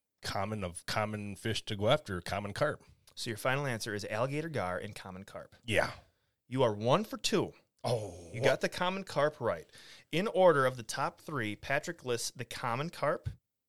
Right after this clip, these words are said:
Speaker 2: grass carp coming in at number two,
Speaker 1: Mm-hmm. Mm-hmm.
Speaker 2: and the silver jumping carp
Speaker 1: Silver.
Speaker 2: at number three. I think those silvers get in there just because of how,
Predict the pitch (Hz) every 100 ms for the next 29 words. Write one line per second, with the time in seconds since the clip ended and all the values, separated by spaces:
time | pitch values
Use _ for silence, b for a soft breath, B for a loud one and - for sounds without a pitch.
0 | _ _ - 117 220 403 - - 90 85
1 | - _ - 127 113 110 104 113 117 117
2 | 87 131 135 98 92 - - _ _ 90
3 | 87 92 _ B B B - 110 104 -
4 | - 147 98 90 123 - _ _ _ _
5 | - 110 95 98 90 90 85 - - -
6 | 64 87 - 104 101 98 98 - 113 101
7 | 208 208 131 - 98 107 107 117 123 110
8 | - - 104 95 - 98 92 87